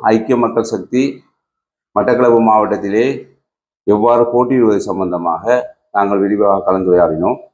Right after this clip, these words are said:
ஆ, பொதுவாக ஒரு சில கட்சிகள் எங்கள் ஐக்கிய மக்கள் சக்தியோடு பேச்சுவார்த்தையில் ஈடுபட்டிருப்பதாகவும், ஈடுபட்டு கொண்டிருப்பதாக அதன் எங்களது தலைவரும் பொதுச் செயலாளர் அவர்களும் என்னிடத்தில் சொன்னார்கள். அதே போன்று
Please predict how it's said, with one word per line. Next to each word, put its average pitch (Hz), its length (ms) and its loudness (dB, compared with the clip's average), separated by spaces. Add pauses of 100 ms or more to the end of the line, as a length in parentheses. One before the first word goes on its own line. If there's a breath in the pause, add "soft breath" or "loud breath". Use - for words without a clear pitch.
(960)
ஆ, 104 220 2
பொதுவாக 120 600 2
ஒரு 113 120 2
சில 110 220 -4
கட்சிகள் 107 720 -4 (180)
எங்கள் 104 240 -2
ஐக்கிய 113 300 2
மக்கள் 104 220 0
சக்தியோடு 98 720 0 (380 loud breath)
பேச்சுவார்த்தையில் 101 760 2
ஈடுபட்டிருப்பதாகவும், 92 1200 0 (360)
ஈடுபட்டு 110 400 -2
கொண்டிருப்பதாக 90 800 0 (360)
அதன் 98 480 0
எங்களது 92 300 2
தலைவரும் 95 720 2
பொதுச் 110 240 0
செயலாளர் 95 340 0
அவர்களும் 90 420 -2
என்னிடத்தில் 85 500 -6
சொன்னார்கள். 82 640 -2 (420)
அதே 117 300 2
போன்று 120 640 2